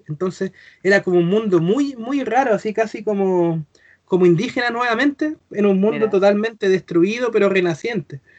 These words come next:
Speaker 1: renaciendo de a poquitito.
Speaker 2: Interesante. De hecho, el ejercicio que vamos a hacer ahora, hoy, hoy día, es tratar de avanzar cien años hacia el futuro, pero yo quería comentarle antes de empezar una pequeña anécdota. Eh, encontré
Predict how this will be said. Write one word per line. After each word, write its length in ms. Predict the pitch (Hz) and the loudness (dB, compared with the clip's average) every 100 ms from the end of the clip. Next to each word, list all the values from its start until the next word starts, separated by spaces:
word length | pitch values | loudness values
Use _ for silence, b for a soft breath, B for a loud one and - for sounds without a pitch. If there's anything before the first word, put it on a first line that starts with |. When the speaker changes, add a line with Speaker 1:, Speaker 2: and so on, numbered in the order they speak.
| b b | b b
Speaker 1:
renaciendo 560 | - 165 170 196 196 185 | -4 -2 -2 -2 0 0
de 60 | |
a 40 | 180 | 2
poquitito. 520 | 170 180 190 143 127 _ _ - - - _ _ _ _ _ _ _ - - - | 2 0 0 -6 -10 _ _ -20 -20 -20 _ _ _ _ _ _ _ -20 -20 -18
Speaker 2:
Interesante. 420 | - 131 131 160 - 160 - _ _ _ _ _ _ _ | -14 -12 -8 -10 -8 -8 -8 _ _ _ _ _ _ _
De 80 | 175 | -10
hecho, 160 | 180 190 | -6 -4
el 200 | 165 160 | -4 -6
ejercicio 320 | 156 160 196 | -6 -10 -8
que 80 | 190 | -6
vamos 200 | 196 190 | -6 -6
a 20 | |
hacer 140 | 196 | -2
ahora, 320 | 185 214 220 | -2 -2 -4
hoy, 180 | 196 175 _ _ | -4 -8 _ _
hoy 80 | 156 | -10
día, 260 | 151 185 190 | -6 -2 -2
es 320 | 202 - _ | -4 -10 _
tratar 280 | - 165 214 | -8 -4 -2
de 60 | 214 | 0
avanzar 320 | 185 - 214 | -2 -2 -8
cien 300 | _ 233 240 | _ -12 -8
años 440 | 226 214 208 202 - _ | -4 -4 -4 -6 -12 _
hacia 180 | - 170 | -10 -4
el 60 | 175 | -4
futuro, 460 | 196 190 139 175 - b b | -2 -4 -2 -4 -8 b b
pero 120 | 165 | 0
yo 80 | 190 | 2
quería 160 | 208 214 | 2 0
comentarle 440 | 196 - 202 180 | 0 0 -2 0
antes 280 | 202 208 196 | -2 -4 -6
de 60 | |
empezar 460 | 190 170 170 180 196 - | -6 -6 -4 -4 -6 -6
una 260 | 175 175 | -4 -2
pequeña 320 | 151 165 180 | -4 -4 -4
anécdota. 440 | 160 180 151 160 - b b b b - | -2 -2 -2 -4 -6 b b b b -6
Eh, 400 | 143 139 139 131 | -4 -2 -4 -6
encontré 640 | 143 143 139 175 190 190 | -6 -4 -2 0 0 -2